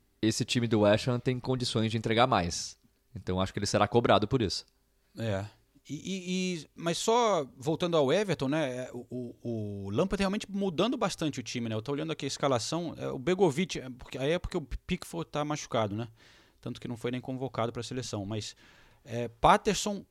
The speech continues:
Speaker 2: Cold e Tarkowski na zaga, é, a zaga era um problema sério do Everton, né? Da, lembra o, o Keane, eu acho que era, pô, entregou uns dez gols na temporada
Speaker 1: Nossa,
Speaker 2: passada.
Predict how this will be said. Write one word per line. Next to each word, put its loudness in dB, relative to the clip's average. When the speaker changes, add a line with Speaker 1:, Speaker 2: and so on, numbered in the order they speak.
Speaker 2:
Cold 6
e -4
Tarkowski 0
na -2
zaga, 2
é, -4
a 0
zaga 2
era -2
um -6
problema -2
sério 4
do 0
Everton, -2
né? -4
Da, -6
lembra -4
o, -4
o -12
Keane, -2
eu -2
acho -6
que -10
era, -6
pô, -4
entregou 2
uns -4
dez 0
gols 0
na 0
temporada 2
Speaker 1:
Nossa, 0
Speaker 2:
passada. 2